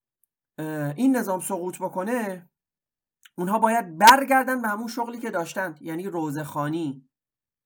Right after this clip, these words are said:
و دقت بکنید که بعد از چهل و چهار سال تورم لجام گسیخته که دلار هفت تومانی تبدیل شده به دلار چهل و یک هزار تومانی در لحظه‌ای که من دارم با شما صحبت می‌کنم،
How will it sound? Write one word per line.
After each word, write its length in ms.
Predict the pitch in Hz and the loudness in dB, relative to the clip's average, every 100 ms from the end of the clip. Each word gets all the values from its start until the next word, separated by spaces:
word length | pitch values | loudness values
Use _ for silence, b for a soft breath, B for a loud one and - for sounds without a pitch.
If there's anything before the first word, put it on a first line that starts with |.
| _ _ _ _ _ _ _ _ _ _ _ | _ _ _ _ _ _ _ _ _ _ _
و 100 | 151 | -6
دقت 400 | 160 175 202 277 | -4 0 0 0
بکنید 320 | 277 254 220 202 | -2 -6 -8 -8
که 100 | 185 | -2
بعد 160 | 190 | -2
از 120 | 202 | -2
چهل 220 | 202 185 170 | -8 -10 -10
و 60 | |
چهار 280 | 156 214 247 | -10 -6 -6
سال 220 | 233 226 | -4 -8
تورم 720 | 220 185 170 170 202 202 196 - | -4 -4 -2 -4 -6 -8 -10 -10
لجام 360 | 160 160 160 156 | -8 -6 -4 -6
گسیخته 720 | 160 147 151 - 185 143 143 _ _ _ _ _ _ _ _ _ _ _ _ _ _ _ _ _ _ _ _ - | -8 -8 -12 -10 -10 -10 -14 _ _ _ _ _ _ _ _ _ _ _ _ _ _ _ _ _ _ _ _ -10
که 140 | 175 | -8
دلار 420 | 156 175 180 202 | -4 0 4 4
هفت 280 | 220 202 185 | 4 0 -4
تومانی 280 | 180 165 196 | -6 -6 -6
تبدیل 280 | 202 165 196 | -6 -6 -8
شده 180 | 196 175 | -8 -8
به 100 | 165 | -6
دلار 300 | 165 160 151 | -4 -4 -6
چهل 280 | 180 165 | -8 -6
و 40 | 160 | -4
یک 200 | 165 165 | -6 -8
هزار 240 | 156 160 | -8 -8
تومانی 320 | 156 160 160 | -8 -8 -6
در 140 | 170 147 | -8 -4
لحظه‌ای 320 | 147 147 165 | -4 -6 -8
که 80 | 160 | -6
من 160 | 196 | -6
دارم 200 | 233 196 | -4 -6
با 80 | 165 | -6
شما 200 | 165 156 | -8 -8
صحبت 260 | 151 165 160 | -6 -8 -8
می‌کنم، 360 | 170 175 226 | -8 -8 -8